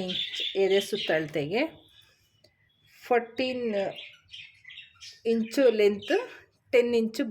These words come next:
ಬ್ಯಾಕ್, ಬ್ಯಾಕ್ ಡೀಪ್ ಹತ್ತಿಟ್ಟು ನಮಗೆ ಸ್ಟಾರ್ ನೆಕ್ದು ಹೇಳ್ಕೊಡಿ ಅಂತ. So, ಅದಕ್ಕೋಸ್ಕರ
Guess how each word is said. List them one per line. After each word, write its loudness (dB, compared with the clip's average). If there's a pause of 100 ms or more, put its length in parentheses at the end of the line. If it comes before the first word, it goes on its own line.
(100)
ಬ್ಯಾಕ್, 0 (1000)
ಬ್ಯಾಕ್ -2 (120)
ಡೀಪ್ -2 (200)
ಹತ್ತಿಟ್ಟು 0 (140)
ನಮಗೆ -2
ಸ್ಟಾರ್ -4
ನೆಕ್ದು -4
ಹೇಳ್ಕೊಡಿ -4
ಅಂತ. -4 (560)
So, -2 (100)
ಅದಕ್ಕೋಸ್ಕರ -4